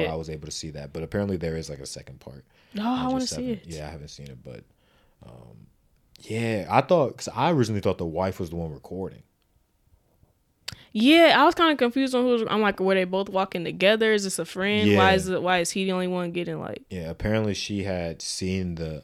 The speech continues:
Speaker 2: altercation and came and started recording.
Speaker 1: Oh.
Speaker 2: But, yeah, I thought the wife was the one recording 'cause she sounded, like, right behind the
Speaker 1: She was
Speaker 2: camera.
Speaker 1: loud.
Speaker 2: Yeah.
Speaker 1: Girl, go
Speaker 2: It's
Speaker 1: back
Speaker 2: like,
Speaker 1: in the house.
Speaker 2: doing all this extra
Speaker 1: And
Speaker 2: sh-
Speaker 1: take your husband with you.
Speaker 2: And then, did you see the pictures?
Speaker 1: No.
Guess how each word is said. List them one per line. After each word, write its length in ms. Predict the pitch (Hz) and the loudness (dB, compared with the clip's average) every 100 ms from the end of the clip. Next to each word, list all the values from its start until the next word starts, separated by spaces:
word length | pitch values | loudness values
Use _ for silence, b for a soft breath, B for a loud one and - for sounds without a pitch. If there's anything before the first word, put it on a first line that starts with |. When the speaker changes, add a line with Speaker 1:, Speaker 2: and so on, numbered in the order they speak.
| _ | _
Speaker 2:
altercation 640 | 87 82 78 85 80 82 78 | -8 -8 -10 -10 -10 -10 -10
and 200 | 73 76 | -12 -12
came 360 | - 78 76 | -12 -12 -10
and 140 | 73 - | -12 -14
started 380 | - 65 65 - | -12 -12 -14 -18
recording. 400 | - - - 156 | -20 -14 -12 -10
Speaker 1:
Oh. 580 | 151 151 151 156 151 156 - - | -10 -10 -10 -10 -10 -14 -14 -10
Speaker 2:
But, 260 | 78 71 - | -8 -10 -10
yeah, 220 | 90 85 | -8 -6
I 40 | |
thought 180 | 101 120 | 0 2
the 80 | 95 | 2
wife 420 | 80 87 92 90 | -4 -2 -2 -4
was 120 | 85 | -8
the 60 | 82 | -8
one 120 | 80 | -8
recording 300 | 76 90 92 | -8 -8 -6
'cause 100 | 87 | -4
she 120 | 104 | -4
sounded, 420 | 110 101 117 156 92 | -2 0 0 0 0
like, 140 | 85 | 0
right 220 | 87 95 90 | 2 2 2
behind 300 | 90 92 76 | -2 -4 -4
the 160 | - | -2
Speaker 1:
She 140 | 107 349 | 2 4
was 140 | 302 | 4
Speaker 2:
camera. 140 | 302 | 4
Speaker 1:
loud. 500 | 311 359 359 226 170 | 6 8 8 6 4
Speaker 2:
Yeah. 440 | 190 139 160 139 82 - | 2 2 2 2 -2 -8
Speaker 1:
Girl, 220 | 233 233 | -8 -6
go 60 | 233 | -4
Speaker 2:
It's 60 | 226 | -2
Speaker 1:
back 80 | 202 | -2
Speaker 2:
like, 40 | |
Speaker 1:
in 60 | 185 | -4
the 60 | 180 | -6
house. 380 | 180 185 - 104 | -6 -10 -12 -4
Speaker 2:
doing 160 | 131 143 | -2 0
all 200 | 143 151 | 0 0
this 140 | 139 - | -2 -4
extra 260 | 127 - - | -8 -8 -12
Speaker 1:
And 80 | 190 | -6
Speaker 2:
sh- 20 | |
Speaker 1:
take 180 | 214 214 | -4 -2
your 80 | 202 | -2
husband 300 | 208 196 185 | -2 -2 -4
with 180 | 180 - | -4 -6
you. 80 | 202 | -8
Speaker 2:
And 80 | |
then, 260 | 156 123 90 92 | -4 -4 -4 -6
did 140 | 110 | -6
you 80 | 123 | -6
see 160 | - | -6
the 100 | 80 | -8
pictures? 720 | - - 131 - 160 170 - _ _ _ _ _ _ | -10 -8 -8 -6 -10 -10 -16 _ _ _ _ _ _
Speaker 1:
No. 220 | 202 247 | -4 -4